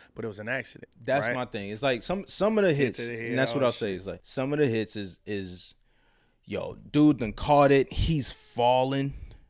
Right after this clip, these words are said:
Speaker 2: and now I'm getting blasted. You know what I'm saying? Like, I'm, he's falling. I'm, I done dove really for his abdomen, but he's falling, so now I end up hitting his
Speaker 1: Then you
Speaker 2: head.
Speaker 1: hit him head.
Speaker 2: You know what I'm
Speaker 1: Yeah,
Speaker 2: saying?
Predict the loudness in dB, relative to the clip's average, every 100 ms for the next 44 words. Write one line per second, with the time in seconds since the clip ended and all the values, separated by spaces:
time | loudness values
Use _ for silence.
0 | _ _ -6 -2 0 2 0 0 -2 -4
1 | _ _ _ _ -6 -6 -4 -6 -8 -14
2 | -10 0 6 6 6 -4 -16 _ _ -4
3 | 0 0 2 2 2 -2 -12 -8 2 2
4 | 2 _ _ _ 0 0 0 -12 -4 0
5 | 0 -2 2 6 8 8 4 2 2 0
6 | 0 2 4 4 8 8 8 6 6 6
7 | 4 2 0 0 -2 2 2 0 -2 -2
8 | -2 -4 -4 -8 -8 -2 0 0 -2 -8
9 | -8 -4 -4 -4 -6 -8 -8 -8 -6 -6
10 | -6 -8 -8 -8 -2 0 2 0 0 0
11 | 0